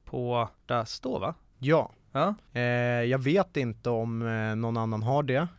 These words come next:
Speaker 2: Jag har inte stött på det i någon annan arena.
Speaker 1: Nej.
Speaker 2: Det är någonting som, eh, dök upp här för några år sedan när, eh, vi skulle få en ny,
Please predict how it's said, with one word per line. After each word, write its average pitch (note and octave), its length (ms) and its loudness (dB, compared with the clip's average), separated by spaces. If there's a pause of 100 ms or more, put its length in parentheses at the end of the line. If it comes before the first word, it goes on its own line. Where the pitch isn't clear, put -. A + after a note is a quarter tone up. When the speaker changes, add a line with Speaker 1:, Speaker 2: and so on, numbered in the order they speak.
Speaker 2:
Jag C#3+ 260 2
har C#3 160 2
inte B2+ 340 -2
stött - 240 -4
på B2 160 2
det A2+ 100 0
i A2+ 40 0
någon B2+ 320 0
annan G#2+ 260 -2
arena. G#2+ 420 -4 (220)
Speaker 1:
Nej. B2+ 260 -4 (120)
Speaker 2:
Det C#3+ 160 4
är C#3+ 40 4
någonting B2 500 -2
som, A2 580 -2
eh, G#2+ 180 0
dök A2 340 -2
upp D3 200 -2
här A2+ 120 -2
för - 140 -8
några G#2+ 160 -2
år A2+ 180 -2
sedan G#2 420 -4 (240)
när, B2 600 0 (500)
eh, A2+ 60 0
vi B2+ 160 0
skulle B2+ 240 -2
få B2+ 120 -2
en B2 140 0
ny, C3+ 340 0